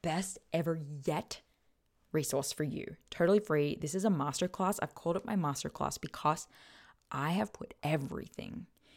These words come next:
into this, <laughs> right? This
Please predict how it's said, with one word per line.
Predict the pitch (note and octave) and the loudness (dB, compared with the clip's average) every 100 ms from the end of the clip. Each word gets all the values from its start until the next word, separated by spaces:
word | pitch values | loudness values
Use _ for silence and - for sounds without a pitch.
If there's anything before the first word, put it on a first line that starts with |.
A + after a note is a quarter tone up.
| - _ _ _ _ | -20 _ _ _ _
into | - C3+ - | -6 -4 -4
this, | C#3 - - - - _ - | -6 -10 -8 -10 -12 _ -10
<laughs> | - - | -8 4
right? | G3 D3 D3 - - - - | 6 8 6 2 -12 -14 -8
This | D3 F3+ B3 - | 6 10 10 8